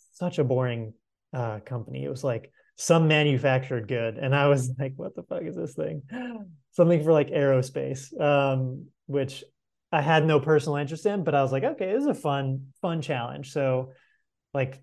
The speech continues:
three other kids and me, like, we're twenty years old,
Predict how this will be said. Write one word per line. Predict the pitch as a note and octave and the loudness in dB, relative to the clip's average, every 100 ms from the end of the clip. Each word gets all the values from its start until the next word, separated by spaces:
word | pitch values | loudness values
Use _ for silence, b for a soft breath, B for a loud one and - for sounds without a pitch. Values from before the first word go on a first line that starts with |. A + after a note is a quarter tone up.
| _ | _
three | F3+ F#3 G3 | -2 2 6
other | F#3+ E3+ D#3+ | 6 6 2
kids | C3+ E3+ D#3+ C3+ | 0 0 2 0
and | C#3 C3+ | -2 -2
me, | C#3 C3+ C3+ C3 | -2 -2 -2 -2
like, | B2 A#2 | -4 -6
we're | B2+ | -8
twenty | A2+ D3+ C#3+ | -6 -4 -2
years | C3 A#2+ | 0 0
old, | A#2 A#2 A#2 A#2 | 0 0 0 -2